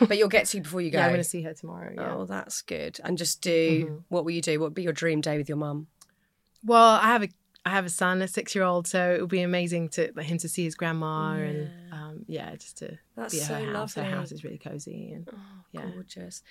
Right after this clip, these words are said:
Speaker 1: And how, your little boy's called Solomon?
Speaker 2: Solomon.
Speaker 1: He's
Speaker 2: Mm-hmm.
Speaker 1: six years old.
Speaker 2: Yeah.
Speaker 1: How's he doing? 'Cause you posted this beautiful video a few years back now.
Speaker 2: Yeah.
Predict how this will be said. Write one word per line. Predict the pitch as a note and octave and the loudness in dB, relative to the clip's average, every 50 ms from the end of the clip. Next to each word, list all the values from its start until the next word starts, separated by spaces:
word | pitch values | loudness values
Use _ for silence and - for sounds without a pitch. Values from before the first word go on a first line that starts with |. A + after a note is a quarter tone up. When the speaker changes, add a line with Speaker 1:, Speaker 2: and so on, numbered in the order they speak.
| - - - - | -20 -18 -8 0
Speaker 1:
And | - A#3+ A#3+ | 2 4 6
how, | A#3+ C4 | 6 6
your | A3+ A3+ B3+ B3+ | 6 6 6 6
little | B3 G#3+ | 6 6
boy's | A3+ B3+ A#3+ - | 4 2 0 2
called | - B3 A#3 G3+ | 0 -2 0 0
Solomon? | - - - - A3+ G3+ F#3 D#3+ D3+ D3 D#3 A3 C#4 | 2 2 2 4 4 4 4 4 4 4 2 2 0
Speaker 2:
Solomon. | - G3 F3+ E3+ D#3+ D#3+ D#3 D#3 D#3 D#3+ E3 - - | 2 2 2 2 2 -2 -4 -4 -6 -8 -10 -12 -10
Speaker 1:
He's | G#3+ G#3 G3+ | -2 0 2
Speaker 2:
Mm-hmm. | F3 | 2
Speaker 1:
six | - A3 - - | 2 2 2 0
years | A#3 A3+ G#3+ F#3+ | 0 0 0 0
old. | G3 D#3+ D#3 D#3 D#3 F3 G3 - | 2 2 2 4 4 2 2 2
Speaker 2:
Yeah. | F3 D#3+ D#3 D3+ - - - - - - | 0 0 -2 -4 -8 -12 -18 -20 -14 -6
Speaker 1:
How's | - B3+ C4+ D4 D#4 - | 0 4 6 6 6 6
he | - D4 | 4 2
doing? | A#3+ D4 D4 B3+ A3+ A3 | 4 4 4 4 4 4
'Cause | G#3+ G3 | 2 0
you | G#3+ A3+ A3 | -2 -4 -6
posted | - B3+ D4+ D4+ C#4 - - C4 A3 A3 | 0 0 0 0 0 -2 -4 -6 -4 0
this | A#3+ A#3+ A3+ - - - - - _ _ | 2 2 4 4 4 2 0 -2 _ _
beautiful | - G3 G#3+ A#3+ B3+ A#3+ F#3+ D#3+ - - F#3 | -6 -2 0 2 2 2 2 0 -2 -6 -6
video | E3 F#3 F3+ F3 E3+ D#3+ D#3 D#3 | -2 -2 0 2 4 4 4 4
a | D3+ | 2
few | - - F3 E3+ | 0 -4 -6 -4
years | E3 E3+ F3 F3 E3+ | -4 -2 -2 -2 -2
back | - - D3+ - - | 0 0 -2 -2 -2
now. | - C#3+ C3 C3+ C#3 C3+ - | -2 -4 -2 -2 -2 -2 0
Speaker 2:
Yeah. | F#3+ F3 D#3 - | 0 0 -2 -4